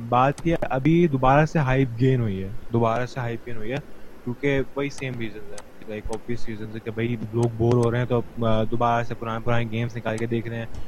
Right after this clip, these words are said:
پرانے، پرانے گیمز نکال کے کھیل رہے ہیں، پرانی، پرانی موویز نکال کے کھیل، دیکھ رہے ہیں، سیزنز، شوز دوبارہ، دوبارہ دیکھ رہے ہیں،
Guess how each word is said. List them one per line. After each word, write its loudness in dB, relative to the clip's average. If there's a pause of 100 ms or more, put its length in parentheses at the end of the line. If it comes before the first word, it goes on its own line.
(140)
پرانے، 0
پرانے 0
گیمز 0
نکال -2
کے -4 (140)
کھیل -2
رہے -2
ہیں، -6
پرانی، -6
پرانی -8
موویز 6
نکال -2
کے 0 (100)
کھیل، -6
دیکھ -6
رہے -4
ہیں، -6 (380)
سیزنز، -4
شوز -6
دوبارہ، 0
دوبارہ -2
دیکھ -10
رہے -10
ہیں، -8